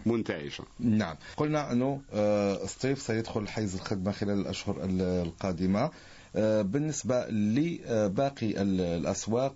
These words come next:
Speaker 2: آه، السبعة أسواق المتبقية، كان من المفروض أنه، آه، سوق الجملة لولاية عين دفلة هو الأول، تأخر، لماذا؟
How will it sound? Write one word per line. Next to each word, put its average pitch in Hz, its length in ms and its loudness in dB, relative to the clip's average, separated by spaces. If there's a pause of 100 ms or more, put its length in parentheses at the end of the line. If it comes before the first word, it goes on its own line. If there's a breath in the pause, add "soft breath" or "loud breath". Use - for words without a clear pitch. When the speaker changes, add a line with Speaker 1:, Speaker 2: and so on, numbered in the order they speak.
(120)
Speaker 2:
آه، 80 280 -4
السبعة 98 380 -2
أسواق 101 340 -2
المتبقية، 90 760 0
كان 131 220 -2
من 123 60 2
المفروض 123 340 0
أنه، 131 340 2 (340 loud breath)
آه، 107 180 4
سوق 131 280 -2
الجملة 113 300 0
لولاية 104 480 2
عين 110 180 0
دفلة 110 240 0
هو 151 220 2
الأول، 107 480 0 (360)
تأخر، 113 560 -2
لماذا؟ 85 360 -2